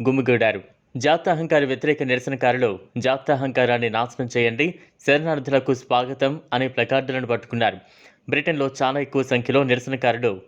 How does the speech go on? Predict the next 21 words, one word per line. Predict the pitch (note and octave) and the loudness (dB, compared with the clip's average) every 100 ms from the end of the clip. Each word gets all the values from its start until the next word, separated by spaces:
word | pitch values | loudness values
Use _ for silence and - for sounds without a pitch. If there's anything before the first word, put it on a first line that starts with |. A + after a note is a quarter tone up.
| - | 0
రోడ్లపైకి | B2+ D3 D3+ C#3+ B2+ A#2+ | 4 4 4 2 2 2
వచ్చారు. | A2+ - G#2+ F#2+ - - _ - | -2 0 -2 -4 -14 -20 _ -4
జాత్యహంకార | B2 C#3+ - C3+ C3 B2+ A#2 | 0 0 0 -2 0 0 0
వ్యతిరేకుల | A2+ A#2 B2+ B2 A#2+ | -2 0 0 2 0
సంఖ్య | A#2 A#2 B2+ - D3 D#3+ - | 0 0 0 0 0 0 -6
ఎంతగా | A2+ A#2+ C#3+ C#3+ C3+ | -2 -2 -2 -2 -2
పెరిగిపోయిందో | B2+ A#2 B2 A#2 A2 A#2+ C3+ - A#2 | -2 -4 -2 0 4 2 2 -4 -6
అర్థం | A2+ B2+ | -4 -4
చేసుకోవచ్చు. | A#2+ A2 - G#2+ - G#2 - _ _ _ _ _ - | -4 -4 0 -2 0 -4 -6 _ _ _ _ _ -4
దేశంలో | C#3+ F3+ F#3 D#3 - | -2 -2 -2 -2 0
చాలా | B2+ C#3+ | 0 0
రోజులుగా | C3 A#2+ B2 B2 G2 - _ | -4 -6 -2 0 0 -4 _
ముస్లింలు | B2 B2 C3 A#2+ D3 D3+ - _ A2 | -2 0 0 4 4 2 -12 _ 0
వలస | C3+ D#3 | 0 2
వచ్చిన | D#3 C#3+ C#3 B2 | -2 -2 0 0
జనాభాను | A#2 B2+ B2+ B2 B2 C3+ D3+ A2 | 2 2 2 0 -2 -2 -4 -2
లక్ష్యంగా | A2 A2 - D3 C3+ A#2+ | 0 0 0 2 2 2
చేసుకుని | A#2 - B2+ G#2 - - _ - | 0 0 0 -2 -4 -20 _ -2
మితవాద | C#3+ F3+ D#3 C#3 C3 | -2 2 2 2 2
నిరసనలు | A#2 A#2 C3+ A#2 B2+ | -2 -4 -4 -2 -2
జరిగాయి. | C#3+ A#2 G#2+ G2+ | 0 -2 0 -2